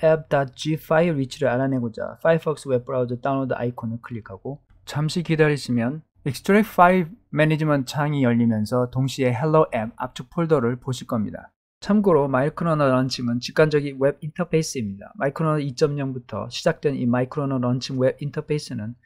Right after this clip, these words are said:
사용자를 하여금 서버 애플리케이션 혹은 씨엘아이 서버레스 기능 혹은 메시지 애플리케이션과 같은 다양한 마이크로넛 애플리케이션을 위하여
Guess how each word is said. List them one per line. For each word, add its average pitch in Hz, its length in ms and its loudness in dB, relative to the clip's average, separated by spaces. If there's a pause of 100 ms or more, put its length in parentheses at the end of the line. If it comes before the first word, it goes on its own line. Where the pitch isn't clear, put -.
(160)
사용자를 156 480 4
하여금 127 380 0
서버 143 320 0
애플리케이션 123 540 -6
혹은 120 240 -6
씨엘아이 143 500 0
서버레스 131 800 0
기능 107 260 -4 (200)
혹은 151 200 2
메시지 135 380 0
애플리케이션과 151 760 0
같은 113 400 -6 (280)
다양한 127 280 0
마이크로넛 127 480 2
애플리케이션을 127 500 -6
위하여 101 380 -4